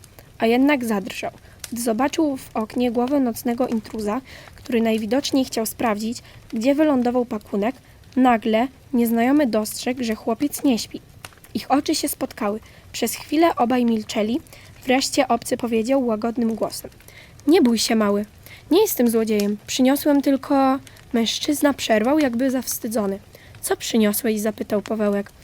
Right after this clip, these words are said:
„Trochę pieniędzy dla twoich rodziców i zabawki dla ciebie, Pawełku”. „Czy ty mnie znasz?” „Tak, znam wszystkie dzieci, które chcę obdarować”.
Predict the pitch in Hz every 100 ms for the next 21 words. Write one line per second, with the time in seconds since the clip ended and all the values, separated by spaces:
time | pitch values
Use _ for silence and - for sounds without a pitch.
0 | - - 262 226 233 226 240 262 262 269
1 | - 262 254 262 254 240 269 269 - -
2 | - - 254 262 262 302 302 294 - 214
3 | 208 - 208 202 226 208 196 202 - -
4 | - - - - 214 311 381 415 294 220
5 | 220 320 - - - - - 262 214 -
6 | - 294 233 - 277 - 294 233 220 220
7 | - 233 233 - 277 277 247 254 247 202
8 | - -